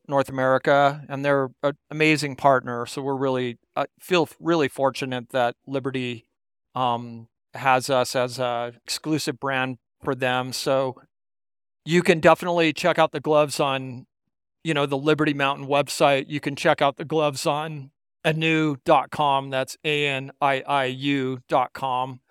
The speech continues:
And that's the name of our penguin, by the way. So it doesn't really mean anything other than that's our penguin's name, and our tagline's "Your friend in the cold."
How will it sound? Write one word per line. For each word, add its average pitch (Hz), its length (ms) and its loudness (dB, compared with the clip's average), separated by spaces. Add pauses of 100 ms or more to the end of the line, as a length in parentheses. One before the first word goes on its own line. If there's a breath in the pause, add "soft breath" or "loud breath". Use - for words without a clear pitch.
(140)
And 147 100 -6
that's 160 180 2
the 165 80 -2
name 143 200 -2
of 131 100 -6
our 123 120 2
penguin, 123 680 -8
by 131 140 -2
the 120 100 -6
way. 120 360 -8 (320)
So 147 240 -2
it 139 80 -4
doesn't 143 340 0
really 139 300 0
mean 139 240 -4
anything 127 440 -6
other 123 220 -6
than 123 280 -10
that's 131 240 -4
our 131 120 -2
penguin's 131 560 -8
name, 127 460 -6 (160)
and 131 180 -4
our 127 140 -2
tagline's 127 760 -2
"Your 139 120 -4
friend 135 320 -4
in 120 100 -10
the 117 100 -10
cold." 123 520 0